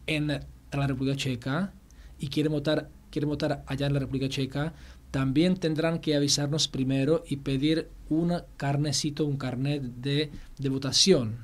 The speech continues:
O sea, eso se hace para que se, para prevenir esa doble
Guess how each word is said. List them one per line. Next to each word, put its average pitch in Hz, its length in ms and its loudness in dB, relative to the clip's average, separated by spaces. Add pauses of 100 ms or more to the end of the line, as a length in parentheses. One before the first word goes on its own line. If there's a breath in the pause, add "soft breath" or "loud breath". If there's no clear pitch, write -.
O - 20 -10
sea, 117 240 -4
eso 131 200 0
se 143 200 2
hace 139 240 2
para 123 320 -4 (320)
que 123 160 -6
se, 123 240 -4
para 123 320 -6
prevenir 139 520 0 (440 loud breath)
esa 120 340 -2
doble 139 520 4